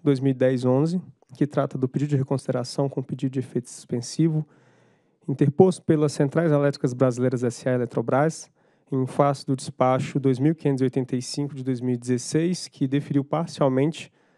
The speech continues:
o requerimento administrativo interposto pela recorrente, referente ao despacho mil duzentos e oito, dois mil e dezesseis. O relator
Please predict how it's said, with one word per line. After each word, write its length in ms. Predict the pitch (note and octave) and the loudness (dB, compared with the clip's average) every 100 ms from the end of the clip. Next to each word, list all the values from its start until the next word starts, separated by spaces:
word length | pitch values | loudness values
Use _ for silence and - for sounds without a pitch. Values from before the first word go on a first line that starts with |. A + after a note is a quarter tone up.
| _ - | _ -4
o 60 | |
requerimento 720 | B2 C3+ D#3+ D3 D#3+ F3 - - | 0 2 0 2 2 0 -2 -4
administrativo 680 | - D#3+ D3+ C#3 C3+ - D3 | 0 0 -2 -2 -4 -4 -6
interposto 480 | D3 C3 - C#3 - | -4 -4 -4 -6 -4
pela 160 | C3 | -6
recorrente, 600 | A#2+ B2 B2+ C3+ E3 - - _ _ _ _ | -4 -6 -4 -2 -2 -4 -18 _ _ _ _
referente 560 | - C3+ C#3 D3+ E3 | -8 0 2 2 2
ao 60 | D#3 | -2
despacho 520 | - - C3 C3 - | -2 -2 0 0 -2
mil 160 | C3+ D#3+ | 0 0
duzentos 380 | D3+ C3+ C#3 B2 | 2 0 0 2
e 60 | |
oito, 160 | C3+ C3+ | 0 0
dois 160 | C#3+ | -2
mil 80 | C3+ | -2
e 20 | |
dezesseis. 640 | B2+ C3+ - B2 A2+ - - _ _ _ _ _ - | -2 -4 -2 -4 -4 -10 -20 _ _ _ _ _ -8
O 60 | |
relator 600 | A#2+ C3 A#2+ - D3+ D#3 | -4 -2 -2 4 4 4